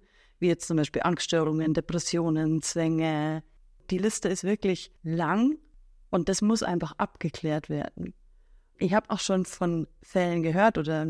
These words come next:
gibt genug Fälle von Menschen, die zum Teil seit Jahren erfolglos gegen zum Beispiel Depressionen, Borderline, Angststörungen und andere Sachen behandelt werden, weil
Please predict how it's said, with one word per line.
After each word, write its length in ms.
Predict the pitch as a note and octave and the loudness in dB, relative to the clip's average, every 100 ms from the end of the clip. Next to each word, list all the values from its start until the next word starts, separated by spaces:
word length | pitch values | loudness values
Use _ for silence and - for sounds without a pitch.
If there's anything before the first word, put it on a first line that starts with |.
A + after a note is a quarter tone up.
| - - - | -6 -8 -10
gibt 260 | - - - | -12 -14 -2
genug 320 | E3 F#3+ A3+ | 0 2 0
Fälle 400 | - D3+ D3 D#3 | -2 0 0 -2
von 260 | - D#3 D#3+ | -2 0 0
Menschen, 460 | F3 F3+ - G3+ | 0 0 2 2
die 340 | F3 D#3+ E3+ D#3+ _ _ _ _ - | 2 0 0 -2 _ _ _ _ -4
zum 240 | F#3+ F3+ | 0 0
Teil 500 | - F3 F3 F3 E3+ - _ - _ | 0 0 2 0 -2 -8 _ -20 _
seit 380 | - E3 - | -4 -4 -4
Jahren 720 | E3+ F3+ F3 G3+ E3 B2+ D#3 - | 2 4 4 4 2 0 -4 -6
erfolglos 1080 | - F3 - F#3 A3 A#3 - E3+ F#3+ G3 - | -4 -4 0 4 4 4 0 2 2 0 -2
gegen 460 | F3+ E3+ E3+ F3 - | 0 2 2 0 -2
zum 140 | - E3 | -4 -2
Beispiel 260 | E3 - | -2 -2
Depressionen, 920 | D#3+ F3 - E3 D#3 F3 F3 E3 E3 D3+ | 0 0 0 -2 0 2 2 0 0 2
Borderline, 640 | E3+ E3+ E3 D#3+ D#3+ - | 2 4 0 0 0 0
Angststörungen 880 | F#3+ - - E3+ D#3+ D#3+ E3 D#3+ D#3+ - _ _ _ _ - - _ _ - - | -2 -4 -2 0 2 0 2 2 0 -6 _ _ _ _ -20 -20 _ _ -20 -14
und 180 | - E3+ | -2 2
andere 260 | F3 G3+ G3 | 4 2 0
Sachen 280 | F#3 F3+ | 0 0
behandelt 580 | E3 D#3+ G#3+ A#3+ G3 - | -2 0 2 4 2 -2
werden, 560 | E3 D#3+ E3 G3 G#3+ A3 - _ _ _ _ - _ - | -2 0 0 0 -2 -4 -10 _ _ _ _ -20 _ -18
weil 560 | F3 F3 E3+ F3+ F3 | -2 2 4 4 2